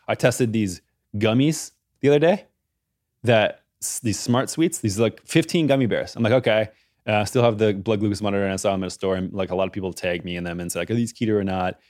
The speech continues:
And it says that sol-, soluble tapioca fiber, chicory root fiber, a couple other things, and, like, overall looks pretty decent stuff, you know, sweetened with, I think, stevia or monk fruit,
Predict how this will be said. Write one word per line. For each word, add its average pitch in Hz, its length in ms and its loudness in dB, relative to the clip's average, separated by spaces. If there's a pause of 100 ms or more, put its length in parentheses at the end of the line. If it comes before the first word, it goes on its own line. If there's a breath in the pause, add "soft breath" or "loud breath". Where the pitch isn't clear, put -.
(160)
And 101 100 -2
it 98 80 -6
says 95 440 0
that 87 180 -4
sol-, - 300 -2
soluble 113 280 2
tapioca 98 480 -2
fiber, 92 280 -2
chicory 95 280 -6
root 90 160 -4
fiber, 87 240 -4
a 87 60 -4
couple 85 200 -8
other 85 140 -6
things, 85 380 -10
and, 85 100 -14
like, 85 200 -14 (320)
overall 120 220 6
looks 101 200 -2
pretty 104 340 -2 (140)
decent 98 280 -4
stuff, - 540 -4
you 98 140 -10
know, 92 80 -6
sweetened 98 320 -6
with, 90 120 -6
I 90 60 -4
think, 90 220 -10
stevia 92 320 -4
or 87 60 -4
monk 87 200 -10
fruit, 87 340 -6